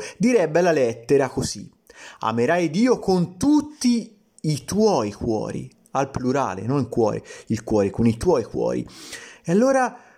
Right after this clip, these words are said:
questo ci dice che noi possiamo amare Dio con il cuore che crede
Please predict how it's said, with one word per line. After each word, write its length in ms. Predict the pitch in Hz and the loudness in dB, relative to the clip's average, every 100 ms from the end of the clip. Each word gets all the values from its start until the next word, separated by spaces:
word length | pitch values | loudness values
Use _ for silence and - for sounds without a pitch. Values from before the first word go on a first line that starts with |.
| _ | _
questo 280 | - 208 214 | -2 0 0
ci 140 | - | 0
dice 280 | 196 208 208 | 0 2 0
che 140 | 202 | 2
noi 580 | 185 185 226 254 254 247 - - _ _ _ _ _ _ _ | 4 4 4 4 2 -2 -8 -20 _ _ _ _ _ _ _
possiamo 640 | - 170 214 202 196 196 - | -4 -2 0 2 2 0 0
amare 440 | 175 190 185 185 | 0 2 4 4
Dio 480 | 196 220 220 214 202 | 4 6 6 6 2
con 180 | 196 185 | 2 2
il 140 | 180 | 2
cuore 240 | 190 180 | 2 2
che 200 | 170 175 | 2 -2
crede 680 | - 202 262 277 285 247 | 0 2 2 0 -4 -6